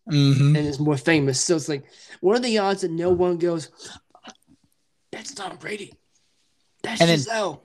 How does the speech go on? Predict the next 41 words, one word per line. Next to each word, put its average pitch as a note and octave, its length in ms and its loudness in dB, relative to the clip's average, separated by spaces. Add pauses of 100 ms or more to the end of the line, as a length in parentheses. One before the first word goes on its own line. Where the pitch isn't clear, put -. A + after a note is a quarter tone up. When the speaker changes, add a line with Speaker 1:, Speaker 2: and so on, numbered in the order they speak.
(160)
Speaker 1:
Yep, E3 200 2
and F3 80 4
then E3 80 4
Speaker 2:
Like - 60 -4
Speaker 1:
snaps E3 440 -4
a E3+ 40 -10
photo C#3+ 480 -8
or C3 100 -12
something. D#3+ 240 -6
Speaker 2:
Right. D#3 260 0 (140)
Like, E3+ 140 4
what E3+ 180 4
are A3+ 60 2
the G3 180 4
odds F3 300 -2
of C3+ 100 -10
that? A#2 240 -16 (400)
Even A3+ 220 0
if G3 160 -2
it G3+ 40 2
is G3 160 6
an F3+ 60 4
exclusive F3+ 560 0
resort, D3+ 420 -6 (840)
something's A3+ 720 -2
gotta E3 320 -6
get C#3+ 280 -8
out. B2+ 260 -12 (300)
Speaker 1:
Mm-hmm. D#3 300 -6 (420)
Speaker 2:
And F#3 120 0
I'm A3 160 0
not G#3 240 4
saying F#3 440 4
it D#3+ 120 4
wasn't, D#3 460 4
but E3 100 6
I D#3 100 8
just, D#3+ 280 2
I D#3 80 -2
question F3 680 -4
that. A2+ 260 -10